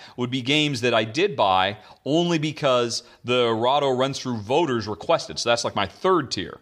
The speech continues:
And so then distant fourth tier, um, is games that I just happen to like. Um, oh, and somewhere in there is the actual monthly votes, of course, as well.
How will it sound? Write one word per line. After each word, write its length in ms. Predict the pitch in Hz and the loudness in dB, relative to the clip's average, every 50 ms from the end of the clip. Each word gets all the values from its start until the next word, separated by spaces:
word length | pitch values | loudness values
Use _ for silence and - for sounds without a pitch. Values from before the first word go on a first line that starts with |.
| - - - - | -20 -20 -12 -8
And 100 | - 117 113 | -6 -2 0
so 80 | 160 | 2
then 400 | 165 180 180 170 165 170 190 - - _ _ - | 2 2 0 -2 -6 -10 -12 -16 -18 _ _ -2
distant 500 | - 403 392 370 - - 311 247 180 170 | 0 0 0 0 0 0 0 0 0 -2
fourth 360 | - 277 277 262 220 - - | -2 -2 -2 -2 -2 -6 -8
tier, 420 | - 127 117 107 101 101 123 131 - - - - - _ - | -4 -2 0 0 0 0 -2 -4 -8 -18 -20 -20 -12 _ -2
um, 640 | 123 123 120 120 120 117 113 113 113 110 110 113 117 | 0 2 4 4 4 4 4 4 2 0 -2 -4 -4
is 300 | 131 131 131 127 120 113 | -2 0 0 0 0 -2
games 320 | 110 135 147 156 156 139 127 | -2 -2 0 0 0 -2 0
that 100 | 143 127 | 0 0
I 120 | 123 123 | 0 0
just 160 | 120 117 - | -2 -4 -2
happen 280 | - 123 117 - 120 104 | 0 0 0 -2 -2 -6
to 100 | - - | -8 -6
like. 440 | 98 95 107 104 82 - - - - _ - - - - - 127 - - | -4 -2 0 0 -2 -4 -8 -18 -20 _ -20 -20 -18 -8 -6 -6 -2 0
Um, 640 | 175 160 131 123 120 117 110 110 107 101 98 95 95 - _ - - | 0 0 2 2 2 2 2 2 0 -2 -6 -10 -12 -14 _ -4 -2
oh, 260 | 214 202 - 135 127 | 0 0 -2 -2 -2
and 160 | 151 160 156 | -2 -2 0
somewhere 320 | 156 - 302 277 220 185 160 | 0 -2 0 0 0 0 0
in 80 | 147 | 0
there 280 | 135 131 127 127 127 123 - - - | 0 2 2 2 0 -2 -6 -12 -4
is 200 | - 156 151 147 | -2 -2 0 0
the 140 | 131 147 139 | 0 2 2
actual 280 | 135 127 131 - 143 127 | 2 2 0 -2 -4 -2
monthly 320 | 123 120 117 - 117 107 | -2 -2 -2 -2 -4 -4
votes, 300 | 95 95 87 - - - | -2 -2 -4 -4 -6 -10
of 80 | 87 - | -10 -6
course, 260 | - 95 85 82 - | -6 -4 -4 -4 -4
as 100 | 92 82 | -4 -2
well. 300 | 90 87 - - - | 0 -2 -2 -2 -6